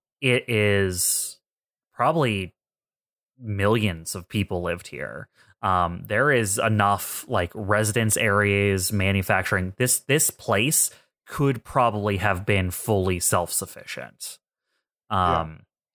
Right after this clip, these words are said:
Speaker 1: which is also why it is absolutely crazy that it is a hundred percent empty. Like, there is not a person here. As far as you're aware, there's no sign of life here.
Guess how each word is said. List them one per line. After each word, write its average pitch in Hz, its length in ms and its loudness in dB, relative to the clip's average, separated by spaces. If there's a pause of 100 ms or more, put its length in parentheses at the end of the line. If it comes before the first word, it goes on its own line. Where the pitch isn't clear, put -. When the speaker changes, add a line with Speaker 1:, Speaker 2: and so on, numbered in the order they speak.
(240)
Speaker 1:
which 127 220 0
is 120 100 -2
also 127 360 2
why 104 300 0
it 107 240 -2
is 95 440 0 (300)
absolutely 120 680 2
crazy 104 680 2
that 101 180 0
it 95 120 0
is 92 260 -2 (760)
a 107 80 -4
hundred 104 560 -2
percent 90 440 -2 (140)
empty. 64 540 -20 (680)
Like, 98 180 -2
there 104 180 2
is 101 140 0
not 101 280 2
a 98 120 -2
person 90 760 -4 (300)
here. - 420 -10
As 107 140 -6
far 139 160 4
as 113 100 0
you're 110 120 4
aware, 95 200 2
there's 110 180 -4
no 131 120 0
sign 104 460 2
of 90 160 -4
life 87 280 -2
here. 55 440 -12